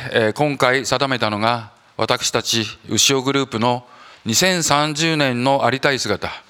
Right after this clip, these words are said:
あ、ビジョン二千三十でございます。えー、このビジョン二千三十で、私たちは、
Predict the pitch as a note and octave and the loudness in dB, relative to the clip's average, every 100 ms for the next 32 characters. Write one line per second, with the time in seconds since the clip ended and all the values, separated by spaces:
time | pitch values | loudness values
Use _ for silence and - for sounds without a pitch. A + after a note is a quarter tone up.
0 | _ - - - - A2+ A#2+ A#2+ G#2 G#2 | _ -20 -20 -20 -2 0 0 0 -2 0
1 | - A2+ G2+ G#2+ G2+ F2+ F2 D#2+ A2 G2+ | 0 0 0 0 0 -2 -2 -2 -2 0
2 | F#2+ F2 G2 - - - - _ - _ | 0 0 0 0 -4 -16 -20 _ -20 _
3 | _ - - - - - - - - A#2 | _ -20 -20 -20 -20 -20 -20 -8 -4 0
4 | C#3 C3+ C3+ B2+ D3+ E3+ D#3+ B2+ D3 E3 | 2 2 2 0 2 0 2 0 0 0
5 | D3 D3+ D3+ A#2+ G#2 G2+ A#2 A2+ - G2+ | 2 0 0 0 0 2 0 -4 -10 -2
6 | A2 C3+ - A#2+ - A2 A#2 A2 | -2 0 -2 -2 0 2 0 -2